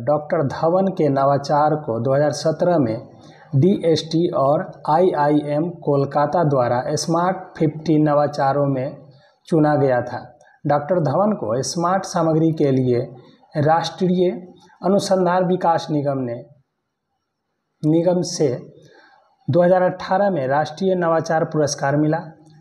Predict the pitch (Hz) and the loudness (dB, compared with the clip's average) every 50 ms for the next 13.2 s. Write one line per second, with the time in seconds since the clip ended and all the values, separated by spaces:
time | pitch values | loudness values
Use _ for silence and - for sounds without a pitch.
0 | - - 185 185 208 - - 220 233 233 233 - - - 165 135 123 131 151 - | -12 -4 -2 0 0 0 0 0 0 -2 -4 -8 -10 -10 -8 -8 -8 -8 -10 -12
1 | - - _ _ _ _ _ _ _ _ _ _ _ _ _ _ _ _ _ _ | -18 -20 _ _ _ _ _ _ _ _ _ _ _ _ _ _ _ _ _ _
2 | - 135 156 160 151 143 147 131 135 143 160 165 165 175 185 185 180 160 185 180 | 0 4 4 4 4 4 2 0 0 0 0 2 2 2 2 0 0 0 0 0
3 | 202 214 202 - - 190 156 139 139 131 127 113 117 135 - - - _ - - | 0 0 -2 -2 -2 -2 0 0 -2 -2 -4 -4 -6 -8 -12 -16 -20 _ -8 -4
4 | 185 190 202 202 196 190 190 185 180 - - 175 160 160 160 160 - - - 185 | -2 0 2 2 2 4 2 2 2 0 -2 -2 0 0 -2 -2 -4 -6 -2 -2
5 | 165 143 110 104 - - - - - - 131 160 156 160 156 - 190 160 139 117 | 0 0 -2 -4 -10 -14 -18 -12 -8 -4 0 0 0 0 0 0 0 0 0 0
6 | - 160 165 185 190 180 156 123 - - 160 156 175 175 175 - 160 143 123 - | 0 0 2 2 2 2 0 -2 -2 -2 0 0 0 0 -2 -2 -4 -4 -4 -4
7 | - - 208 202 190 - - - - - 156 147 151 151 143 135 160 175 190 - | -4 -4 -4 -4 -4 -6 -10 -8 -4 -2 0 0 0 0 0 -2 -2 -4 -4 -8
8 | - - - _ _ _ _ - 147 151 151 135 147 147 147 151 156 147 151 175 | -10 -18 -20 _ _ _ _ -2 0 2 2 2 2 2 2 2 0 0 0 0
9 | 175 165 151 127 120 - - - - - _ _ _ _ _ _ _ _ _ _ | 0 0 0 -2 -2 -6 -10 -16 -20 -20 _ _ _ _ _ _ _ _ _ _
10 | _ _ _ - - - 170 180 185 185 - - - 165 147 139 - - 180 185 | _ _ _ -10 -4 0 2 2 2 0 -2 -6 -6 -4 -4 -4 -4 -2 -2 -2
11 | 190 220 - - - _ _ _ - 135 131 151 143 139 135 143 - 165 156 147 | -2 -2 -8 -14 -20 _ _ _ -6 -2 2 2 4 2 2 0 -2 -4 -4 -4
12 | - - - 143 139 147 147 143 143 139 131 120 120 113 110 117 117 113 110 113 | -4 -6 -4 -2 0 0 0 0 0 -2 -2 -2 -4 -6 -6 -8 -8 -10 -10 -12
13 | 113 123 - | -14 -18 -20